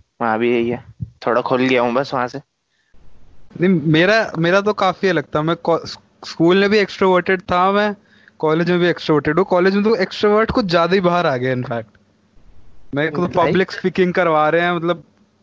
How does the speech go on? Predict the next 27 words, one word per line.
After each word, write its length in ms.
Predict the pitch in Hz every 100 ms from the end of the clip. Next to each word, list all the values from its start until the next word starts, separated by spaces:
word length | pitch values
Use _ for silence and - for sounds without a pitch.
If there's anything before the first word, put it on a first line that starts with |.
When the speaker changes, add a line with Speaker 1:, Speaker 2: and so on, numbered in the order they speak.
| -
Speaker 2:
स्पीचेस 440 | - 170 165 - 170
Speaker 1:
तो 80 | 160
Speaker 2:
देने 240 | 156 160
वाले 200 | 156 156
Speaker 1:
स्कूल 100 | 151
Speaker 2:
काम। 220 | 147 156
Speaker 1:
स्कूल 520 | 147 _ _ - 131 139
में 140 | 160
भी 120 | 160
था 180 | 160 120
यार, 360 | 107 101 92 - -
तू 80 | 123
जाता 460 | 123 110 113 160 175
नहीं 200 | 131 107
था। 260 | - - - - 147 - _ _ _ _ _ - - - - 151
Speaker 2:
मैंने 300 | 165 190 214
Speaker 1:
स्कूल 180 | -
Speaker 2:
स्कूल 180 | 190 190
Speaker 1:
में 140 | 185 202
Speaker 2:
में, 40 | - _ _ _ _ _ -
guys, 480 | 151 160 233 - 135 - 185
in 220 | 208 226
school 260 | - 214 226
I 260 | - 170 180
gave 200 | 185 208
a 60 |
stand-up 520 | - 196 170 180 190